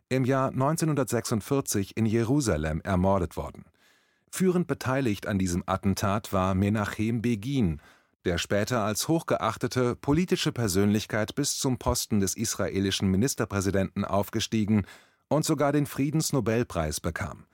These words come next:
Dieser Preis hat nicht erst seit seiner Verleihung an U-S-Kriegspräsidenten Barack Bombana seinen Wert verloren.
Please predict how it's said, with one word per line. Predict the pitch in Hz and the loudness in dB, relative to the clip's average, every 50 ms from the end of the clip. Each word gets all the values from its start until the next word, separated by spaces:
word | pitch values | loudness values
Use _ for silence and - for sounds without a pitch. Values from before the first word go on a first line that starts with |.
| _ _ _ _ _ _ _ _ _ _ _ - | _ _ _ _ _ _ _ _ _ _ _ -2
Dieser | 175 175 214 196 | 0 2 2 0
Preis | - - 113 113 135 - - | 0 0 -2 0 0 0 -2
hat | 143 139 - - | -2 -4 -2 -2
nicht | 135 151 - - | -2 -4 -4 -4
erst | - - 120 127 127 - - | -4 -2 -2 -2 -2 -2 -2
seit | - 120 117 113 - | 0 0 0 0 0
seiner | 127 123 123 117 | 0 0 0 0
Verleihung | - 120 107 95 90 95 104 107 113 123 | 0 0 0 2 2 2 2 0 0 -2
an | - 104 101 98 - | -2 -2 -2 -2 -2
U-S-Kriegspräsidenten | 110 113 - 107 123 131 - - - - 151 147 - - - - 98 92 98 92 98 98 - - 104 104 104 98 85 | -2 -4 -2 -2 -2 -4 -4 -6 -4 -2 -2 -2 -4 -4 -4 -2 0 0 2 2 2 0 0 0 0 2 2 2 2
Barack | 123 127 131 139 139 135 - _ | 2 2 2 2 0 0 -2 _
Bombana | - 95 95 90 - 98 98 110 120 110 95 85 82 80 | 0 0 2 2 2 2 0 0 2 0 0 0 0 -2
seinen | - 87 82 85 87 80 80 | -2 -2 -2 -2 -2 0 0
Wert | 87 82 82 - | -2 -2 -2 -2
verloren. | - 104 98 95 92 82 - - - | -2 0 2 2 2 0 -2 -6 -16